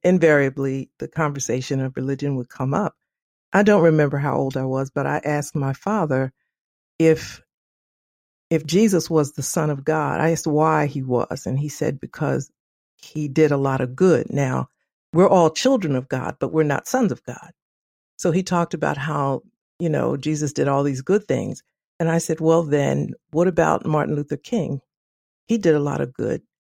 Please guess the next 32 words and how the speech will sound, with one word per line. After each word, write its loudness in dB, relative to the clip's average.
How -2
come 2
he 4
isn't 0
the -6
Son -4
of -8
God?" -10
And 2
my 4
father, -2
who's -2
a -6
devout -2
A 2
M 0
E, -6
African -6
Methodist -6
Episcopal, -12
he's -12
very 0
proud -6
of -10
that. -14
He -10
said, -2
"You 2
know, -2
I -4
don't -2
know." -4